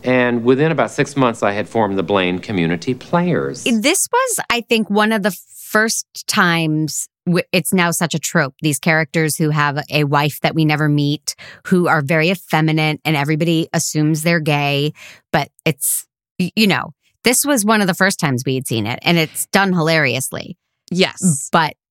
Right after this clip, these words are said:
Speaker 2: now when I see it, I'm so sick of it, and I'm so sick of the, that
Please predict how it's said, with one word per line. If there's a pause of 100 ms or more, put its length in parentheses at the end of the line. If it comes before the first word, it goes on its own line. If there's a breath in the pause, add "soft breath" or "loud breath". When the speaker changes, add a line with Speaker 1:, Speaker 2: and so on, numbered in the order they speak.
(380)
Speaker 2:
now
when
I
see
it,
I'm
so
sick
of
it,
and
I'm
so
sick
of
the, (1080)
that